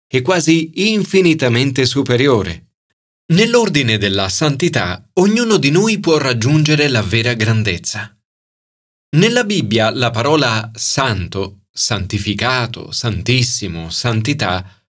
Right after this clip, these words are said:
compare più di cinquecento volte. Dio è santo. Ci dona il suo Spirito Santo per santificarci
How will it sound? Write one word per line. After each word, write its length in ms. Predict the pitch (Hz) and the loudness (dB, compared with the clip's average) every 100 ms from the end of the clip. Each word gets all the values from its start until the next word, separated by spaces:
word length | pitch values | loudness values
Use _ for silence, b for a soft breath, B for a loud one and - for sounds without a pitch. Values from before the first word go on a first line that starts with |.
| _ | _
compare 480 | - 220 214 233 233 | 0 2 2 0 -2
più 180 | 214 175 | 0 0
di 220 | 151 165 | 0 0
cinquecento 880 | - 165 175 165 175 - 135 147 151 | 0 2 0 0 0 0 -2 -2 -2
volte. 680 | 120 85 80 - 92 - _ _ _ _ _ _ _ _ - | 0 0 -2 -12 -14 -14 _ _ _ _ _ _ _ _ -2
Dio 540 | 123 202 220 208 - _ | 2 4 4 2 -4 _
è 160 | 131 135 | -2 -2
santo. 840 | - - 156 117 95 - - - _ _ _ _ _ - | -2 -2 -2 -2 -6 -10 -16 -20 _ _ _ _ _ -4
Ci 160 | - | -2
dona 280 | 233 220 190 | 2 2 4
il 100 | 170 | 0
suo 180 | 151 185 | 0 0
Spirito 540 | - - 220 196 170 | 0 -2 -2 0 0
Santo 420 | 151 202 202 190 165 | 0 0 0 0 0
per 180 | 151 | 0
santificarci 1300 | 123 - 196 190 160 147 127 156 156 117 - 101 - | 0 -2 -2 -2 -4 -2 -2 0 -2 -4 -8 -8 -14